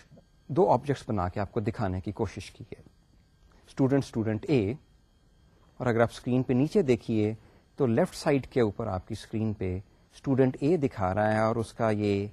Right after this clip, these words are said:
نیم ہے، رول نمبر ہے، جی پی اے ہے، اس کے ڈیٹا ہیں یہ پڑے ہوئے۔ نیم جو ہے میموری میں، آ، پوائنٹ کر رہا ہے جہاں پہ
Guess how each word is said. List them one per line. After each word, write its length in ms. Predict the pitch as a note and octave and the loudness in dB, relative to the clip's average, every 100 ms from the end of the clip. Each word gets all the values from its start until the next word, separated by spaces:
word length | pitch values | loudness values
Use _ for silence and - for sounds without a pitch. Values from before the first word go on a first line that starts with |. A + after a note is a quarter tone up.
| - _ _ | -14 _ _
نیم 380 | A2 A#2 E3+ D#3+ | 0 2 2 0
ہے، 160 | A#2+ A2 | 0 0
رول 180 | A2 G2+ | 2 0
نمبر 260 | G#2+ G#2+ G#2 G2+ | 0 -2 -2 -2
ہے، 80 | |
جی 180 | G2 F#2+ G2+ | -2 -4 -6
پی 100 | D3+ C#3 | -2 0
اے 60 | |
ہے، 200 | G2+ F#2+ G#2 | 0 -4 -4
اس 140 | D#3+ | -8
کے 120 | - | -4
ڈیٹا 360 | A2+ G2+ G2+ C#3 | -2 0 0 2
ہیں 100 | A#2+ | 2
یہ 120 | G#2 G2+ | 0 -2
پڑے 200 | G2+ G2 | -6 -4
ہوئے۔ 180 | G2 F#2+ - - - - | -4 -6 -10 -20 -18 -2
نیم 320 | A2+ D#3 G#3+ G#3+ | 2 4 4 4
جو 100 | F#3+ | 2
ہے 120 | E3+ | 2
میموری 400 | D#3 A#2+ A#2+ C3 | 2 2 0 2
میں، 300 | C3 A2 G#2 A2 - - _ _ _ _ _ _ _ _ | 2 2 -2 -6 -14 -20 _ _ _ _ _ _ _ _
آ، 340 | - A2 G2 F#2+ G2 - | -8 -4 -2 -2 -6 4
پوائنٹ 280 | B2+ F#3+ | 6 6
کر 180 | - B2 | 4 2
رہا 200 | G#2+ A#2 | 4 4
ہے 220 | A2+ G2+ | 4 2
جہاں 300 | C#3+ E3 D3 | 2 0 0
پہ 80 | E3 | 0